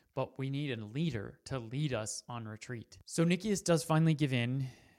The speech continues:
probably twenty-eight days later, and puts the best of his infantry and his javelin men on a hundred and ten triremes. So they still have plenty of ships. And any others that they do have don't have enough oars to be rowed. So they have more than a hundred and ten ships. They just don't have enough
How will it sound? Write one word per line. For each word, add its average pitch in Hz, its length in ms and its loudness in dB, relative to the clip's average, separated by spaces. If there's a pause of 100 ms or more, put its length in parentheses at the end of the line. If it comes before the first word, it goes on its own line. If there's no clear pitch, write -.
(160)
probably 117 300 -10
twenty-eight 113 460 -8
days 120 260 -6
later, 117 260 -2
and 127 220 -4
puts 156 220 -2
the 151 100 -4
best 147 280 2
of 139 60 -2
his 131 120 -4
infantry 139 720 -2
and 120 140 -6
his 113 380 -8
javelin 127 420 -4
men 120 380 -4
on 117 100 -8
a 110 60 -10
hundred 170 400 -6
and 127 160 -8
ten 139 320 -6
triremes. 120 640 -6 (140)
So - 120 -16 (140)
they 151 100 -4
still - 220 -8
have - 280 -14
plenty 160 440 -8
of 123 100 -8
ships. - 380 -10
And 135 240 -4
any 156 240 2
others 143 340 4
that 127 160 0
they 120 140 -2
do 165 280 0
have 123 300 2
don't 135 180 -2
have 139 120 0
enough 127 260 -2
oars 135 320 0
to - 80 -8
be 117 160 -6
rowed. 113 480 -4
So 139 120 -6
they 143 80 -2
have 151 320 -6
more 143 320 0
than 143 140 0
a 120 40 0
hundred 113 280 -4
and 110 120 -10
ten 110 160 -10
ships. - 300 -10
They 120 100 -8
just 123 260 -10
don't 127 220 -8
have 123 160 -4
enough 110 160 -8